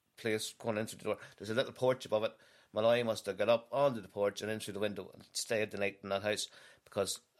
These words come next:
a couple of days later, when I kinda caught Kira unawares, I says, "How come that window was open?" She says, "Yeah, you're right, Malloy had broken in that night."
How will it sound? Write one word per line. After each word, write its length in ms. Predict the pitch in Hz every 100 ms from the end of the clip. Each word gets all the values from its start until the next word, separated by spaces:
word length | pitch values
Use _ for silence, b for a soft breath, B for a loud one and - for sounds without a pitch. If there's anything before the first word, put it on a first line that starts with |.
| _ -
a 60 |
couple 220 | - 135
of 60 | 123
days 200 | 120 104
later, 380 | 117 110 107 -
when 100 | 110
I 120 | 107 117
kinda 300 | - 123 123
caught 240 | 123 117
Kira 240 | 135 120 117
unawares, 500 | 123 123 127 127 123
I 40 |
says, 200 | 117 123 B B B
"How 160 | - 311
come 160 | 294 254
that 120 | 220
window 200 | 190 160
was 140 | 143
open?" 260 | 143 127 104 _
She 140 | - -
says, 320 | 92 92 - -
"Yeah, 80 | 98
you're 240 | 95 107
right, 180 | 98 98
Malloy 300 | 101 95 98
had 140 | 98 92
broken 240 | 90 90
in 100 | 87
that 200 | 87 -
night." 220 | - -